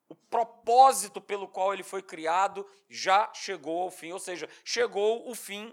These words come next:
do seu propósito. E odre novo, que a gente vê no texto aí também, representa um propósito novo para ser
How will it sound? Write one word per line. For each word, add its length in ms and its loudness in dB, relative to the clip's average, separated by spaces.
do 100 -10
seu 500 -6
propósito. 680 -12
E 440 -2
odre 300 12
novo, 420 10
que 100 -4
a 40 2
gente 220 -6
vê 140 4
no 100 -2
texto 320 0
aí 100 -2
também, 480 0
representa 1120 6
um 160 -4
propósito 920 10
novo 500 8
para 220 8
ser 440 6